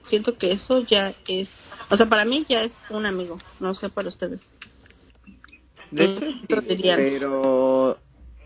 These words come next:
Speaker 2: en sí, con lo de la frecuencia, o sea, sí te entiendo, pero siento que también hay amigos con los que tal vez no estás, no hablas diario ni te los ves diario, pero siempre van a estar ahí, ¿sabes?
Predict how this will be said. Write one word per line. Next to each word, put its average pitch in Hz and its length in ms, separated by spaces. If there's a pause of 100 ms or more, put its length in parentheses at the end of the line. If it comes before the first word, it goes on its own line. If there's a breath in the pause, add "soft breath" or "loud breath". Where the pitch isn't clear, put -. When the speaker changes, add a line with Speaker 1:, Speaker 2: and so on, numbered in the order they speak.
(100)
Speaker 2:
en 147 340
sí, 156 260
con 214 320
lo 151 100
de 127 100
la 120 120
frecuencia, 123 480
o 156 40
sea, 127 140
sí - 160
te 131 140
entiendo, 139 560 (160)
pero 117 280
siento 131 340
que 139 80
también 117 400
hay 113 100
amigos 113 420
con 123 200
los 104 160
que - 120
tal 110 240
vez 107 240 (240)
no 110 800
estás, 113 360 (100)
no 131 120
hablas 160 320
diario 113 420
ni 107 160
te 104 120
los 104 160
ves 110 240
diario, 113 380
pero 110 220
siempre 120 760
van 110 160
a 107 40
estar 107 200
ahí, 98 180
¿sabes? 107 320